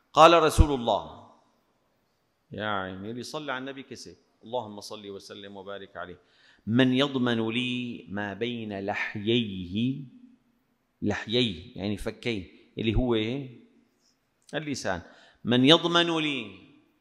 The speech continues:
شو يعني يضمن لي؟ يعني يكون هذا اللسان وفق منهاج الله وما يحب الله ورسوله. "من يضمن لي ما بين لحييه وما بين رجليه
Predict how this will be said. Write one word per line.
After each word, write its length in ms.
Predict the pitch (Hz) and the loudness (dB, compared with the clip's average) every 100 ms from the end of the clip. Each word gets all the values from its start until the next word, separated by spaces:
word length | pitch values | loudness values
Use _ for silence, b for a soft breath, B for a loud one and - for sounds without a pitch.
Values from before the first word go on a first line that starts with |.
| _ _ | _ _
شو 160 | - | -6
يعني 240 | 156 151 143 | -4 -2 0
يضمن 380 | 127 135 127 | 0 0 0
لي؟ 220 | 127 135 147 | 0 -2 -4
يعني 260 | 131 120 | -4 -4
يكون 300 | 113 147 143 | -4 -2 -2
هذا 260 | 120 139 123 | 0 0 0
اللسان 640 | 120 120 120 151 147 127 | -2 -4 -2 -4 -2 0
وفق 560 | 170 190 233 - - - | 0 0 -4 -4 -16 -6
منهاج 480 | 127 127 117 160 151 | -2 -2 -2 -4 -4
الله 360 | 170 180 135 - - - _ _ _ _ | 4 6 6 4 -12 -20 _ _ _ _
وما 220 | 131 151 | -2 2
يحب 400 | 170 156 180 165 | 2 0 -4 -2
الله 340 | 170 170 190 165 | 0 6 8 8
ورسوله. 540 | 165 - 165 127 95 - b b b | 6 4 0 0 -2 -8 b b b
"من 200 | 123 160 | 6 8
يضمن 460 | 208 226 214 196 196 | 8 6 4 4 4
لي 160 | 214 | 4
ما 160 | 185 170 | 6 6
بين 340 | 165 208 190 | 6 4 4
لحييه 800 | 175 160 - 190 220 202 175 226 | 4 4 4 4 4 2 0 -2
وما 580 | 233 202 196 240 277 262 | 6 6 8 6 6 6
بين 480 | 208 214 196 170 156 | 6 6 6 4 4
رجليه 1400 | 147 135 131 107 113 127 127 113 107 107 139 175 185 | 4 4 0 -2 4 6 6 2 2 4 4 4 4